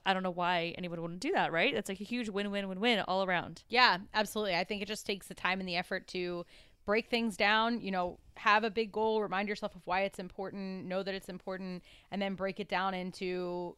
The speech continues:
Speaker 2: like you said, quarterly, monthly, daily goals that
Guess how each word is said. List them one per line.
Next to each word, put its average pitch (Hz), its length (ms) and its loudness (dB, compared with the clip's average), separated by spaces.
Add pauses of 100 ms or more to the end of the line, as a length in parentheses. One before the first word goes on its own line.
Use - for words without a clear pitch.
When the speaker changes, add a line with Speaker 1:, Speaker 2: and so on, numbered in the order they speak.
(120)
Speaker 2:
like 180 220 -4
you 196 100 -8
said, 165 440 -4
quarterly, 190 460 -4
monthly, 185 540 -4
daily 180 840 -4 (280)
goals 220 460 2
that 180 320 2